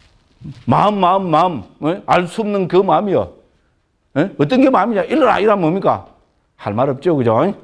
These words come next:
예? 그 뭐, 몰라야 그게 진짜 수행이라 해서, 그죠? 아, 뭐, 몰라요. 뭐, 저, 정말 모르는 게 진짜 수행인가는 모르겠고, 그죠? 어쨌든,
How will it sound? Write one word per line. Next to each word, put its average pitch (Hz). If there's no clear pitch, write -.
예? 165
그 127
뭐, 113
몰라야 156
그게 139
진짜 156
수행이라 143
해서, 120
그죠? 117
아, 92
뭐, 101
몰라요. 95
뭐, 90
저, 117
정말 120
모르는 165
게 196
진짜 190
수행인가는 160
모르겠고, 123
그죠? 113
어쨌든, 226